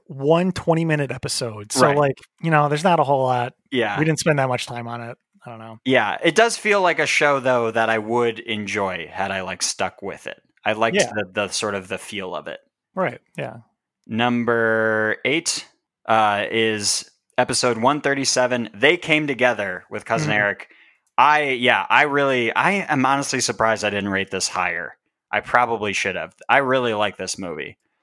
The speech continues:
Speaker 2: This is that, they're sort of spoofing a rom-com. Paul Rudd, Amy Poehler, Bill Hader, just a, an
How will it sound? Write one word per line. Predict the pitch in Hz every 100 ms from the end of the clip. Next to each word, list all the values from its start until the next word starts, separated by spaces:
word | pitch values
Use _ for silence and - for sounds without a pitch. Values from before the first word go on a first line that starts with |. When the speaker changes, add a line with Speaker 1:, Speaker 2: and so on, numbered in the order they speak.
| _ _ -
Speaker 2:
This | 127
is | 139 113
that, | 127 117 - 113
they're | 117
sort | 107 127 117
of | 98
spoofing | - - - 135 - 107 101
a | 98
rom-com. | 101 98 98 98 95 92 92 - _ _ -
Paul | 127 127
Rudd, | 117 113 110
Amy | 117 113 107
Poehler, | 110 107 104 104 101 - _ _
Bill | 123 117
Hader, | 113 110 -
just | 147 -
a, | 123 110 -
an | 120